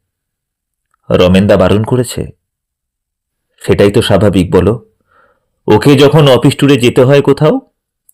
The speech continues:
কেউ কোনো কথা বলার বা প্রশ্ন করার প্রয়োজনই মনে করে না। কিন্তু যেহেতু এটা আমি, একটা মেয়ে, তাই প্রশ্নের বাণ বারবার আমার দিকে ধেয়ে আসছে।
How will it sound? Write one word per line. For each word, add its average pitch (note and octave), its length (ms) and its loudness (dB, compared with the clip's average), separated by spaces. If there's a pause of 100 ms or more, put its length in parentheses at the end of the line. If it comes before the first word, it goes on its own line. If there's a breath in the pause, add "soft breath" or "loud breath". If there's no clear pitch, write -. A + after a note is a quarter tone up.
(260)
কেউ A#2 240 2
কোনো A#2 280 0
কথা G2+ 400 0
বলার G2 480 2
বা G#2 260 0 (360 loud breath)
প্রশ্ন C#3 340 0
করার C#3+ 280 2
প্রয়োজনই B2+ 540 2
মনে F#2+ 240 0
করে F2 240 0
না। E2+ 300 -8 (800)
কিন্তু D#3+ 280 -2
যেহেতু A#2 640 0 (380 soft breath)
এটা F#2+ 340 0
আমি, A#2+ 340 -2 (640)
একটা G#2+ 280 -2
মেয়ে, A2 380 0 (520 loud breath)
তাই A2+ 140 2
প্রশ্নের C#3 580 0
বাণ C3 460 0
বারবার A2 360 0
আমার G#2 260 0
দিকে G2 220 -2
ধেয়ে F#2 280 0
আসছে। E2 500 -4